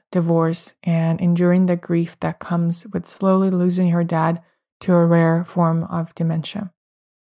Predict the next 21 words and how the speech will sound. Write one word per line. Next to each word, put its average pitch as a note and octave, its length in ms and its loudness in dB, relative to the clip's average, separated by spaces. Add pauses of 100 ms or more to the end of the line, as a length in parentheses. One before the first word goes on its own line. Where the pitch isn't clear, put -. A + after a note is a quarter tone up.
(120)
Along F#3+ 320 4
the G3+ 100 4
way, F#3 200 4
she F#3 180 -2
has E3+ 160 2
studied F3 400 2
from E3+ 240 0
leaders F3 480 2
in E3+ 140 -2
the E3+ 80 -2
field F3 340 0
of E3+ 100 -2
functional F3 440 -2
medicine, F3 640 0 (720)
like F3+ 260 4
Andrea F3+ 440 6
Nakayama, F3 760 0 (460)
Gay G3 300 4
and F#3 220 2
Kathy F#3 420 0
Hendricks, F3 680 2